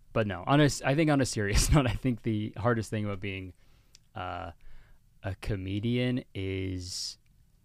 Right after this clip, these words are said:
I think, trying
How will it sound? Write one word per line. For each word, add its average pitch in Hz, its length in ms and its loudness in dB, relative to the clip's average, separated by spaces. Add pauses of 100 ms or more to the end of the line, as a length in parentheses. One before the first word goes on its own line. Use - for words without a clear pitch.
(1400)
I 113 100 0
think, 208 340 2 (2250)
trying 131 800 4